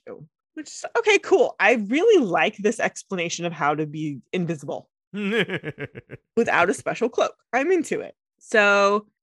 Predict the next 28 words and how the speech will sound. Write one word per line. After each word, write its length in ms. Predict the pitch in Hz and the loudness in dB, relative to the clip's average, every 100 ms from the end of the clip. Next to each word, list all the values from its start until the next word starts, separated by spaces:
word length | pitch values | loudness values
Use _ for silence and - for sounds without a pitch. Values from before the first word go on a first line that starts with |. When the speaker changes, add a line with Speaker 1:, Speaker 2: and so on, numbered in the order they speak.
| - | -2
Speaker 1:
uh, 180 | 196 190 | 2 2
all 120 | 202 254 | 4 2
of 60 | |
a 40 | 285 | 2
sudden, 340 | 254 208 208 | 0 0 0
there's 180 | 180 175 | 0 -2
knocking 300 | 170 170 170 | -4 -4 -6
on 80 | 156 | -6
the 60 | 156 | -6
door. 640 | 156 156 143 147 147 160 _ _ | -4 -4 -2 -2 -4 -8 _ _
Veronica, 840 | 160 160 160 160 - 160 156 160 - _ _ - | -6 -4 -4 -4 -2 0 0 -2 -4 _ _ -2
uh, 260 | 156 147 - | -2 -2 -2
is 220 | 170 143 | -6 -2
there. 520 | 180 175 175 165 175 | 0 2 4 2 0
Cheryl 340 | 170 180 170 156 | 0 0 0 -2
is 280 | 175 156 - _ | -4 -8 -20 _
severely 880 | - - 190 156 143 185 226 196 160 | -16 -8 -8 -6 2 4 6 4 -2
put 340 | - - 165 | -6 -6 -4
out 360 | 139 143 - - - | -4 -8 -10 -12 -6
by 160 | 151 | -4
this. 600 | 147 147 160 175 - - - - | -4 -8 -8 -10 -14 -16 -10 -4
Speaker 2:
<laughs> 40 | 415 - 427 - 415 | -4 -2 -6 -2 -2
Speaker 1:
And 460 | 170 156 160 151 | -2 -2 -4 -4
Veronica's 300 | 170 170 170 | -4 -4 -4
like, 220 | 190 180 _ _ - | -6 -6 _ _ -8
"Hey, 560 | 277 254 247 240 233 226 _ _ | -4 -2 0 0 0 -4 _ _
so, 760 | - - 233 220 220 220 220 - | -10 0 4 4 4 2 -2 -2
um, 280 | 220 202 | -2 -2